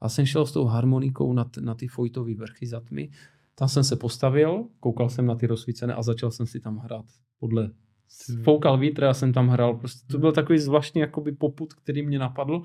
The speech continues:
Speaker 1: a který najednou jsem měl jako touhu to tak udělat, tak jsem to tak udělal.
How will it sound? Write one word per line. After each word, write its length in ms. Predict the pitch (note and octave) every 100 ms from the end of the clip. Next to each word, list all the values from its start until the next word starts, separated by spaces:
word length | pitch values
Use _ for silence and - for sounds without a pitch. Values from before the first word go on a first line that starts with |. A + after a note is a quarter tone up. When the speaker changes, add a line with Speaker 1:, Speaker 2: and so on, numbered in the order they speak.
| - A3 -
Speaker 1:
a 80 |
který 500 | A#2 C3 C3+ C3 C3
najednou 340 | C3+ B2 C3 C3
jsem 180 | - B2+
měl 140 | B2+
jako 180 | B2 B2+
touhu 300 | C3 A#2+ A#2+
to 100 | B2
tak 180 | A#2+ A#2+
udělat, 260 | A#2 A#2
tak 100 | A#2+
jsem 140 | A#2+ B2+
to 80 |
tak 180 | A#2 B2
udělal. 320 | A#2+ A#2 -